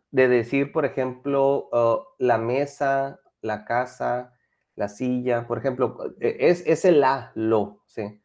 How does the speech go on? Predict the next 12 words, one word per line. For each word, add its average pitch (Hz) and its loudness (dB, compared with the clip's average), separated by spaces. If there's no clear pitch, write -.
El, 113 0
el 123 6
abanico, 127 4
o 120 -2
sea, 110 -4
ellos 151 0
ahí 123 0
tienen 135 -2
ese 131 -6
problema, 120 -2
esa 117 -6
confusión. 123 -6